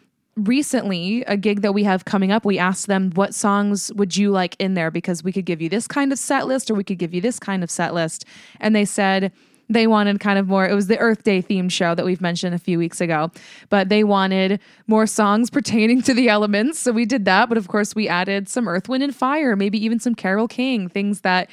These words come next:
say rain or mountains, <laughs> anything to do with the earth. And we are, we feel like we're confident enough and versatile enough to switch up our set list and be able to ask venues, "What would you like?" And we'll learn it. And it also goes into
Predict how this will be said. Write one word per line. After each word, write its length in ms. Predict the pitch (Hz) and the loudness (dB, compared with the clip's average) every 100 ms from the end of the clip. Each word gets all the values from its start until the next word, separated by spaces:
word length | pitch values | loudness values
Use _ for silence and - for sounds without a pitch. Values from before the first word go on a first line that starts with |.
| - - | -18 -14
say 380 | - 240 226 226 | -2 2 2 2
rain 600 | 190 220 214 190 175 - | 2 2 2 0 -2 -2
or 300 | 202 185 185 | 0 2 2
mountains, 680 | 202 233 233 214 185 190 202 - - - | 2 2 2 0 -2 -2 -2 0 0 0
<laughs> 340 | 403 - - - | -4 -4 -8 -2
anything 280 | 320 311 269 | 0 0 0
to 60 | |
do 140 | 226 247 | 2 2
with 100 | 240 | 2
the 140 | 214 | 2
earth. 240 | 208 190 180 - - - - | 2 2 -2 -12 -20 -20 -6
And 420 | 220 226 214 214 208 _ _ - | 0 2 2 0 -4 _ _ -8
we 400 | 208 240 247 247 | -2 0 0 0
are, 440 | - 214 214 214 - | 2 2 2 0 -2
we 180 | 220 220 | -2 -2
feel 280 | - 247 | -2 0
like 140 | 226 214 | 0 0
we're 140 | 208 | -2
confident 480 | 202 226 214 202 208 | -2 0 0 0 -2
enough 260 | 202 196 196 | -2 -4 -2
and 120 | 196 | -2
versatile 540 | 196 190 190 196 185 | -2 -2 -4 -4 -4
enough 320 | 185 190 185 - | -2 -2 -2 -4
to 80 | 196 | -6
switch 320 | - 202 - | -4 -4 -2
up 160 | 240 254 | -4 -2
our 100 | 226 | -4
set 260 | - 190 | -4 -4
list 220 | 196 185 - | -4 -6 -6
and 180 | 202 202 | -4 -2
be 140 | 202 | -2
able 140 | 190 190 | -4 -4
to 200 | 208 - | -6 -2
ask 320 | 175 185 - | -2 -2 -4
venues, 560 | 180 196 196 170 165 - - - | -2 0 0 -2 -4 -8 -18 -6
"What 240 | 202 208 | 2 2
would 180 | 208 196 | 2 0
you 200 | 185 190 | 0 0
like?" 400 | 208 277 - - - | 0 -2 -6 -12 -10
And 180 | 190 180 | -6 -4
we'll 160 | 175 | -4
learn 200 | 170 175 | -4 -6
it. 180 | 131 - _ _ _ _ | -8 -14 _ _ _ _
And 260 | - 190 175 | -8 -6 -6
it 100 | 175 | -6
also 240 | 180 170 180 | -6 -4 -2
goes 200 | 180 180 | -2 -2
into 480 | 185 - 185 175 | -2 -2 -2 -2